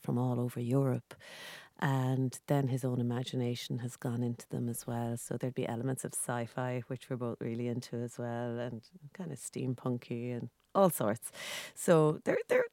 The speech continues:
they're creations, they're works of art, and they're getting used more and more. People are kind of using them for,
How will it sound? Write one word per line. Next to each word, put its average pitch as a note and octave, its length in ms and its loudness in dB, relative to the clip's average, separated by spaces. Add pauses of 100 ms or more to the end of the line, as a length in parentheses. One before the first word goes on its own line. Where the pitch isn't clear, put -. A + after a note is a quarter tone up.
(160)
they're D4+ 140 4
creations, E4 600 6
they're F#3 120 2
works G3 240 6
of E3+ 80 4
art, E3 320 8
and D3 240 4
they're C#4 140 4
getting G4+ 480 10
used D#4 400 12
more A3 180 12
and F#3+ 100 10
more. A#3 200 10
People A3 240 2
are G3+ 40 8
kind G#3+ 200 6
of F#3+ 60 6
using F#3 300 6
them E3 140 8
for, - 220 -8